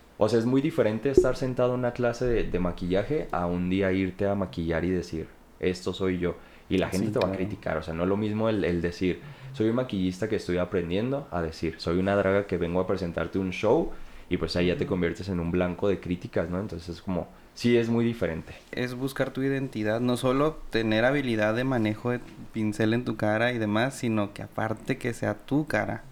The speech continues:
Speaker 2: y
Speaker 1: Sí.
Speaker 2: no la de alguien más, ¿no?
Speaker 1: Sí, sí, te digo, el, el, el básico, pues, es careta blanca, bigote, ¿no?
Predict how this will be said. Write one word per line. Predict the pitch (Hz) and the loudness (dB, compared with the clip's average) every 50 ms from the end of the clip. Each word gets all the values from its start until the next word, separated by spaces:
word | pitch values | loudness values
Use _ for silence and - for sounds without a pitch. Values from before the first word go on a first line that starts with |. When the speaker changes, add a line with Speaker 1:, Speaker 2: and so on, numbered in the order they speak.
| - - - - | -20 -14 -6 -2
Speaker 2:
y | 127 110 | 0 2
Speaker 1:
Sí. | 104 104 | 4 4
Speaker 2:
no | 107 107 107 | 4 4 4
la | 107 107 110 110 | 2 2 2 2
de | 113 110 | 2 2
alguien | 104 104 104 107 107 104 | 2 2 2 2 2 2
más, | 104 98 98 98 101 | 2 0 0 0 -2
¿no? | 104 107 123 143 139 - - - - - - - | -2 -2 -2 -4 -8 -12 -14 -16 -16 -16 -16 -8
Speaker 1:
Sí, | - 101 98 95 98 101 - - - | -2 0 0 0 0 -2 -6 -12 -6
sí, | - 123 117 | -2 0 2
te | 107 113 104 | 4 4 4
digo, | 104 107 101 | 4 4 2
el, | 92 82 | 2 2
el, | 80 98 95 95 87 | 2 2 4 2 2
el | 90 92 92 92 | 2 2 2 2
básico, | 95 95 98 110 107 - - | 0 0 0 -2 -2 -4 -2
pues, | 87 90 87 | -2 -2 -2
es | 92 90 - | -4 -4 -2
careta | - 101 95 95 95 - - 101 | -2 0 0 0 0 -2 -2 0
blanca, | 98 101 98 98 98 90 - 101 101 98 | 0 2 2 0 0 0 2 2 2 2
bigote, | 95 90 87 85 85 82 - - 80 | 2 2 2 2 2 0 0 -2 -2
¿no? | 85 87 95 110 | -2 -2 -2 -4